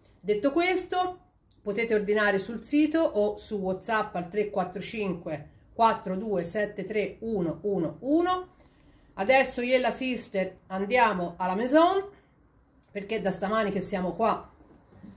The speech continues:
e io non sono ancora andata a casa, quindi sono anche un po' stanchina, la sister lo stesso. Andiamo a casa e ci vediamo, credo, domani.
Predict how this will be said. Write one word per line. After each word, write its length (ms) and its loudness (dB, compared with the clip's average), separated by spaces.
e 280 0
io 320 0
non 180 0
sono 160 0
ancora 300 0
andata 480 0
a 180 -4
casa, 500 -4
quindi 360 -4
sono 240 -4
anche 240 -2
un 100 0
po' 120 -8
stanchina, 720 -4
la 80 -8
sister 400 -6
lo 100 0
stesso. 680 -4
Andiamo 320 -2
a 120 0
casa 420 0
e 180 -2
ci 140 -6
vediamo, 480 2
credo, 340 -2
domani. 720 2